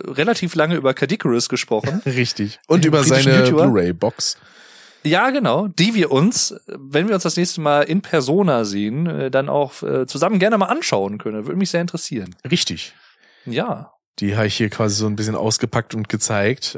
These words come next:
Speaker 2: Und, äh, sonst haben wir auch noch über Aufnahmetechnik so ein bisschen geredet von Konsolen, ne, was das alles so mit sich bringt.
Speaker 1: Jo.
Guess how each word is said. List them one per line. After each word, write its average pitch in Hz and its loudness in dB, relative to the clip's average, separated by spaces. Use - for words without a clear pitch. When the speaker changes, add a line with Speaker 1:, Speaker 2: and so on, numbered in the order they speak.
Speaker 2:
Und, 110 -4
äh, 110 2
sonst 127 2
haben 131 0
wir 131 4
auch 127 4
noch 127 2
über 113 4
Aufnahmetechnik 139 2
so 127 2
ein 123 0
bisschen 123 2
geredet 120 4
von 113 -2
Konsolen, 120 2
ne, 113 4
was 110 2
das 113 0
alles 113 -2
so 113 -4
mit 110 -2
sich - -4
bringt. 107 0
Speaker 1:
Jo. 107 -2